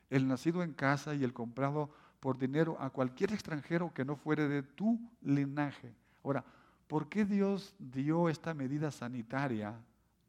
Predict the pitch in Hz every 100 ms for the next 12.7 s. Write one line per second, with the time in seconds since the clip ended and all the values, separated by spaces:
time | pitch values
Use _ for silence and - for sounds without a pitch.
0 | - 120 117 123 123 117 - 139 117 -
1 | 120 117 151 156 156 160 156 139 - 135
2 | 147 151 151 151 147 - _ - 120 117
3 | 113 110 143 123 104 104 _ _ _ _
4 | 131 139 151 147 165 147 127 127 151 151
5 | 139 120 131 143 139 123 113 - 160 135
6 | - _ _ - - 160 - _ _ _
7 | _ _ _ _ _ _ _ - 120 120
8 | 135 143 151 156 143 135 147 156 - _
9 | _ _ 131 127 117 113 113 _ _ _
10 | _ _ 131 156 151 143 135 151 131 117
11 | 123 117 135 139 123 135 123 127 - 143
12 | 135 160 170 170 135 165